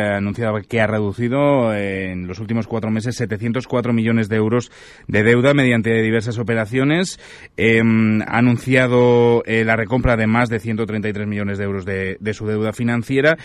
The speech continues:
y además, eh, ha iniciado los trámites para excluir de cotización, em, en la Bolsa de Nueva York y dar de baja a la compañía, además,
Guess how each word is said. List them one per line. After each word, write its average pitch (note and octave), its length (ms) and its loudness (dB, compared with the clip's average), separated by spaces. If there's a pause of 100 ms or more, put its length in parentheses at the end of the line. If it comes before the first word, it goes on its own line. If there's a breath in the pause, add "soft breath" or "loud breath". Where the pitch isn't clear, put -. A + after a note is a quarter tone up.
(240 loud breath)
y C#3 120 4
además, C#3+ 680 2
eh, A#2+ 260 0
ha A#2+ 80 2
iniciado C#3 360 2
los C3+ 120 0
trámites D3 360 -2
para B2 160 0
excluir B2 460 -2
de B2+ 100 -2
cotización, B2+ 640 -2 (400 loud breath)
em, G#2+ 1000 4
en F#2+ 500 -2
la F#2 120 0
Bolsa A2 220 -2
de A#2+ 40 2
Nueva G2 220 0
York F3 260 2
y G2 300 -8
dar G#2+ 160 -2
de G#2+ 60 -2
baja G#2 180 -4
a G#2 60 0
la G2 40 -4
compañía, G#2 380 0
además, - 720 -4